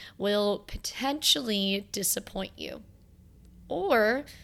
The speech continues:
it could hype you up to where you are not at that balanced state of being okay or of being content. Tapas is up next, which is self-discipline.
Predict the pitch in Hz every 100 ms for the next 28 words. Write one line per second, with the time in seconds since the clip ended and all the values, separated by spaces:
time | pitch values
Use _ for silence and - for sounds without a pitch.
0 | - - 214 - - 202 202 294 - -
1 | 220 254 233 240 - 190 277 - - 254
2 | 247 247 247 240 - - - 233 254 247
3 | 247 240 - 214 226 233 196 214 - 202
4 | - 190 190 196 202 - - - - 202
5 | 202 190 - 185 180 202 196 202 196 190
6 | - - 180 175 - 196 240 320 339 -
7 | - - - - 196 208 202 208 208 202
8 | 202 190 185 185 175 180 - - - -
9 | _ _ _ _ _ _ _ _ _ _
10 | - _ _ _ - 277 277 294 294 285
11 | - 208 - 190 - 208 254 - - -
12 | - - - - 220 220 208 214 214 214
13 | - - 185 - 175 - 104 110